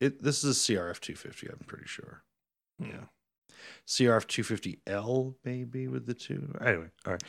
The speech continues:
Speaker 2: Anyways, okay. And this is the bike he crashed in Octo-, in October, having only owned it for two weeks,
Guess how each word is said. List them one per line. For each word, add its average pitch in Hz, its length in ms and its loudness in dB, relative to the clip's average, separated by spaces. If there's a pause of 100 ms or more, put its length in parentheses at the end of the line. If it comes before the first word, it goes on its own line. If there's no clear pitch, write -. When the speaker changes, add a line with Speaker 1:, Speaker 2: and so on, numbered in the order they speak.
Speaker 2:
Anyways, 135 500 8 (100)
okay. 117 240 4 (800)
And 120 140 0
this 135 120 6
is 139 120 6
the 131 80 6
bike 135 240 6
he - 120 -8
crashed 131 400 6
in 123 60 -2
Octo-, 147 480 4
in 123 80 2
October, 165 760 8
having 127 260 2
only 139 300 8
owned 131 160 4
it 123 100 -4
for - 120 -6
two 110 280 -4
weeks, - 540 -10